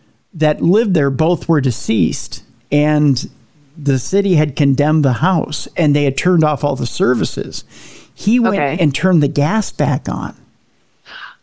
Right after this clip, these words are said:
Speaker 2: Oh.
Speaker 1: And then tried to cook something.
Speaker 2: Gotcha.
Speaker 1: And he got this rush of gas, and boom, house explodes.
Speaker 2: Mm,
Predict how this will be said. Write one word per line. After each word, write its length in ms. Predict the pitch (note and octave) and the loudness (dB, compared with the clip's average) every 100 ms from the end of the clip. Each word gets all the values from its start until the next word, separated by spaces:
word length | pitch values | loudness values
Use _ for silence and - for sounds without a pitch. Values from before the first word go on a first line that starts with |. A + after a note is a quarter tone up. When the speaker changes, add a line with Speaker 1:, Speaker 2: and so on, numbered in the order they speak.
| - | -6
Speaker 2:
Oh. 720 | F3 D#3+ D3+ E3 E3+ F3 F3 | -2 0 0 2 2 2 2
Speaker 1:
And 180 | E3 E3 | 2 2
then 160 | F#3+ | 2
tried 300 | - F#3+ F3 | 0 0 0
to 40 | C#3+ | -2
cook 360 | - A#3 B3 | -2 -4 -4
something. 420 | - - D#3+ - - - _ _ _ _ _ _ _ _ _ _ - | -4 -2 -2 -6 -10 -14 _ _ _ _ _ _ _ _ _ _ -4
Speaker 2:
Gotcha. 640 | C#3 C#3 - D3+ C3+ C3+ | -2 -2 -2 -2 0 0
Speaker 1:
And 140 | D3 D3 | 2 2
he 80 | |
got 220 | C3+ D3 C#3+ | 2 -2 -2
this 180 | C3+ D#3 | -2 0
rush 280 | D#3+ - | 0 0
of 120 | C#3 A2 | -2 0
gas, 380 | F#3 G3 E3 | 2 2 0
and 180 | C3+ A#2+ - - - _ | 0 0 -6 -20 -20 _
boom, 500 | C4 C4 G3+ A2 A2+ - _ _ _ _ _ _ | 2 4 4 0 -4 -12 _ _ _ _ _ _
house 320 | F#3+ A3 - | -2 -2 -2
explodes. 680 | - - - - - - - _ _ _ _ _ _ _ _ _ _ _ _ _ _ _ _ _ _ _ _ _ _ - | -6 -4 -4 -6 -10 -14 -14 _ _ _ _ _ _ _ _ _ _ _ _ _ _ _ _ _ _ _ _ _ _ -2
Speaker 2:
Mm, 300 | D3 C#3 B2 | 0 0 -2